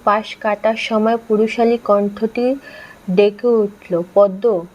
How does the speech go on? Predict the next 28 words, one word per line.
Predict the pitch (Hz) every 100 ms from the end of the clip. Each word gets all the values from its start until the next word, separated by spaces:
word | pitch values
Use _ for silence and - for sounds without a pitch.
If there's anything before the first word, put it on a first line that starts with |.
| - -
পদ্মজা | 202 196 220 226 240 226
দাঁড়াতে | 190 185 185 220
চায়নি, | 220 202 160 165 180 -
তবুও | 214 214 240
কেন | 233 214 208 214
যেন | 226 226 202
দাঁড়িয়ে | 175 175 175 170
গেল। | 165 160 180 - - - -
লিখন | 214 220 240 233 208
দুয়ে-, | 208 220 226 - - _ _ _ - _ -
দুয়েক | 185 214 226 240 - -
পা | 233
এগিয়ে | 175 196 202 214 180
আসে। | - - 170 -
পূর্ণার | 220 220 240 226
ঠোঁট | - 208 208 - -
টিপে | 220 - 240 269
সেই | 277 - 226 214
দৃশ্য | 208 208 - 226 180
গিলছে। | 185 180 185 - 175 - - - - -
লিখন | 214 220 226 240 226
উসখুস | 220 226 - - 233 226 - - - -
করতে | 214 208 - 240
শুরু | - 220 214
করে, | 220 180 165 180 - -
কথা | 208 208 226
গুলিয়ে | 196 208 208 226
ফেলছে। | 220 190 170 - 175